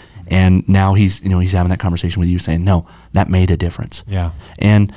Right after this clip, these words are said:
Speaker 1: that's what you do as leaders. And
Speaker 2: Right.
Speaker 1: again, I, I wanna stress the fact that that was not somebody in one of your companies.
Speaker 2: Yeah.
Speaker 1: That was somebody, that was a com-,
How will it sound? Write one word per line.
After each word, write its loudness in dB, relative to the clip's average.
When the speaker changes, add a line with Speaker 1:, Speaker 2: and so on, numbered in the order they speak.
Speaker 1:
that's 0
what -2
you 4
do 4
as 2
leaders. 0
And 2
Speaker 2:
Right. 2
Speaker 1:
again, 2
I, 0
I 2
wanna 2
stress -2
the 2
fact -2
that 0
that 0
was 2
not 2
somebody 2
in 2
one 2
of 0
your 2
companies. -2
Speaker 2:
Yeah. -4
Speaker 1:
That -2
was 0
somebody, 4
that 0
was 2
a 0
com-, -2